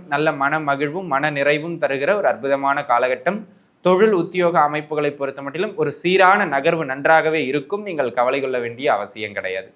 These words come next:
சரிங்களா? ஆக, அனைத்து அன்பர்களுக்கும்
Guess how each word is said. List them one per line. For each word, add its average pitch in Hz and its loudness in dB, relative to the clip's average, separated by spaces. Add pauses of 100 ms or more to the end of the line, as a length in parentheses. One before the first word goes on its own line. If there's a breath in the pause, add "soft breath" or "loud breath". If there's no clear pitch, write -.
சரிங்களா? 135 -10 (560 soft breath)
ஆக, 123 4
அனைத்து 170 2
அன்பர்களுக்கும் 135 0